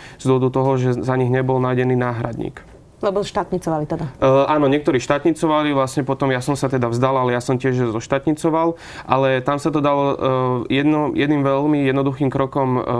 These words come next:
Speaker 1: predísť tomu stavu, ktorý nastal, a to je to, keby boli vyhlásené doplňujúce voľby.
Speaker 2: Vy ste povedali: "Nemôžem sa stotožniť s amorálnym konaním tejto inštitúcie, teda Akademického senátu." Tak niekomu, kto nás sleduje a vôbec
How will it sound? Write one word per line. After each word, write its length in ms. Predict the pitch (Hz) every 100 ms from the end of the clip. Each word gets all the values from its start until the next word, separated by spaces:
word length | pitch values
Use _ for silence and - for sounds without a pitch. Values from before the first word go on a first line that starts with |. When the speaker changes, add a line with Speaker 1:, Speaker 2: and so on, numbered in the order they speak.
| 120
Speaker 1:
predísť 340 | 131 135 135 -
tomu 400 | 131 131 123 117
stavu, 320 | - 127 127
ktorý 160 | 131 123
nastal, 480 | 110 123 143 127
a 80 | 117
to 160 | 120 120
je 80 | 135
to, 80 |
keby 240 | 131 127 123
boli 240 | 123 123
vyhlásené 400 | 123 123 123 123
doplňujúce 560 | 117 117 123 120 117 123
voľby. 320 | 104 104 90 - - - - - -
Speaker 2:
Vy 60 | -
ste 160 | - 208
povedali: 320 | 214 233 233
"Nemôžem 360 | 214 240 269 240
sa 120 | 254
stotožniť 640 | - 208 247 233 220 -
s 40 | -
amorálnym 600 | 208 233 240 226 214 214
konaním 480 | 196 208 208 196
tejto 240 | 202 202 190
inštitúcie, 560 | 190 - 185 180 180
teda 160 | 185 185
Akademického 560 | 180 226 202 196 - 190
senátu." 400 | 185 175 175 170
Tak 160 | 165
niekomu, 560 | 170 240 262 359 359 349
kto 160 | -
nás 160 | 226 254
sleduje 400 | - 175 170 180
a 160 | - 180
vôbec 240 | 233